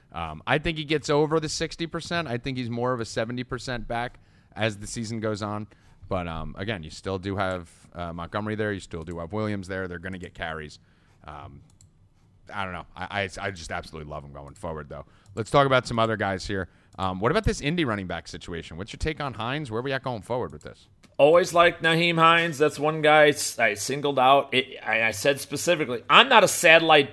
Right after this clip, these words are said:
Speaker 2: running back guy. I'm never going to be a pass catch running back. It's not what I do. But for those who wanted one on the cheap, Nyheim Hines was a guy I singled out constantly this preseason. So, yeah, I think he's gonna maintain a role, but it's just gonna be a pass catching role.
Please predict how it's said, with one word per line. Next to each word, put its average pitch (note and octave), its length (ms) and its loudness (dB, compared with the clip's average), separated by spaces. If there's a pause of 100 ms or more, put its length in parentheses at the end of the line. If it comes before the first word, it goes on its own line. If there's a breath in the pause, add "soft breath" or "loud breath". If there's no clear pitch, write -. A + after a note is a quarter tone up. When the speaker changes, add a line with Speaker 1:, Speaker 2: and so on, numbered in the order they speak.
Speaker 2:
running C3 260 2
back G2 260 2
guy. D#2+ 200 -6 (100)
I'm D3+ 120 -2
never F#3 240 8
going D#3 340 4
to A#2+ 60 -4
be C3 440 0
a A2+ 60 -4
pass B2+ 300 4
catch A#2 200 -2
running B2 200 -4
back. E2 120 -8
It's - 140 -12
not B2 320 -2
what A#2+ 180 2
I G#2+ 120 2
do. C#3 320 0 (340 soft breath)
But C#3 240 2
for B2+ 100 -6
those F3 360 4
who C#3 320 -6 (180)
wanted C#3+ 460 2
one B2+ 180 0
on A#2 140 -4
the G#2+ 80 -6
cheap, A#2+ 440 -2
Nyheim A#2+ 340 -4
Hines B2 320 -2
was A2 140 -8
a G#2 40 -8
guy A2+ 280 2
I A2 40 2
singled A2 360 -4
out G#2+ 140 -4
constantly C#3 540 -4
this G#2 320 -10 (120)
preseason. B2 680 -4 (380 soft breath)
So, G3 180 6
yeah, F#3+ 440 2
I E3+ 80 4
think G#3+ 180 4
he's A3 240 0
gonna A#3 200 -2
maintain E3 540 0
a D3+ 60 0
role, C3+ 340 4
but D#3+ 120 -8
it's E3+ 140 -10
just A#3 160 -8
gonna A#3 120 -8
be A3 100 0
a G#3 40 4
pass D#3 280 4
catching C3+ 320 -2
role. A2 280 -2